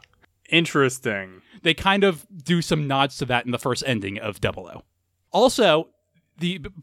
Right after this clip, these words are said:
Speaker 2: maybe broader thing, and more the reason I can't watch the dub, is it was dubbed by the same company as did Gundam Seed, as you might imagine,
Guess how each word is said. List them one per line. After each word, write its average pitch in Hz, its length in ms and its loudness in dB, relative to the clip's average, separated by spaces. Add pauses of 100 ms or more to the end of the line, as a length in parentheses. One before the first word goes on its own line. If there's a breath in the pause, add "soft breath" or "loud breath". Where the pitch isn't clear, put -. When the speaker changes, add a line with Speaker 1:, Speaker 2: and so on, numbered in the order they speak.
(160)
Speaker 2:
maybe 208 300 6
broader 165 380 6
thing, 135 220 0
and 127 160 -2
more 165 340 8
the 147 100 2
reason 120 300 0
I 113 100 0
can't 123 200 -4
watch 113 200 -4
the 117 100 -2
dub, 104 240 -6 (160)
is 139 200 -2
it 214 140 8
was 190 160 0
dubbed 165 240 2
by 151 120 4
the 131 100 -2
same 151 260 0
company 139 460 2
as 120 180 -2
did 123 180 -2
Gundam 127 320 2
Seed, 170 380 0 (240)
as 117 240 -4
you 135 80 2
might 127 180 2
imagine, 131 480 0